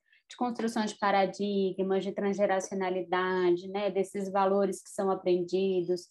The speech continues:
como que a gente, às vezes, precisa realmente questionar o porquê que a gente tá mantendo determinados padrões e comportamentos, né? Se aquilo, como que aquilo ali tá contribuindo pra o que a gente, né?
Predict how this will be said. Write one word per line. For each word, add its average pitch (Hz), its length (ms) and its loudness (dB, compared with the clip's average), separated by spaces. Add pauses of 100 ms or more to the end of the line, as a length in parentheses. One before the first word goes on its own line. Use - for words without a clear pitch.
(300)
como 220 280 0
que 226 120 -2
a 202 80 6
gente, 208 280 -2
às 190 100 -2
vezes, 190 260 -2
precisa 185 380 -2
realmente 190 460 0
questionar 190 680 0 (240)
o 185 100 -4
porquê 208 340 -2
que 220 80 -2
a 214 40 2
gente 196 240 -4
tá 196 140 0
mantendo 190 540 0
determinados 180 880 0 (420)
padrões 190 540 2
e 190 60 -6
comportamentos, 185 1120 0
né? 185 220 2
Se - 160 -4
aquilo, 196 440 0
como 233 300 2
que 233 80 2
aquilo 202 280 0
ali 185 300 2
tá 170 280 0 (360)
contribuindo 190 1000 0
pra 185 220 -2
o 185 60 -2
que 196 120 -6
a 180 80 2
gente, 185 440 -6
né? 214 400 0